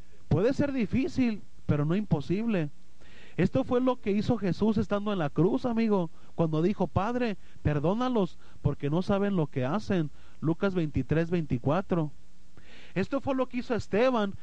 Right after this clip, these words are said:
quien aún mientras lo apedreaban, oró diciendo, "Señor, no les tomes en cuenta este pecado". Hechos siete sesenta. Imagínate estos dos casos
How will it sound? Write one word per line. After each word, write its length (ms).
quien 180
aún 200
mientras 440
lo 60
apedreaban, 720
oró 260
diciendo, 480
"Señor, 520
no 140
les 200
tomes 340
en 160
cuenta 320
este 180
pecado". 640
Hechos 300
siete 300
sesenta. 640
Imagínate 640
estos 280
dos 180
casos 560